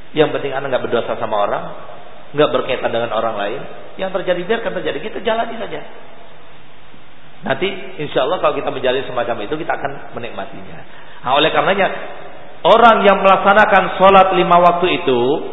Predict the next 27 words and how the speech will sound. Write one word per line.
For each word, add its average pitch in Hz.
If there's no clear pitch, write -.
adalah 185
orang 208
yang 180
dekat 202
kepada 165
Allah. 131
Orang 220
yang 220
melaksanakan 208
sholat 190
lima 185
waktu 175
itu 202
berarti 185
dia 202
telah 202
membuka 190
hubungan 202
dengan 175
Allah. 143
Orang 226
yang 220
melaksanakan 214
sholat 196
lima 185
waktu 165
itu 214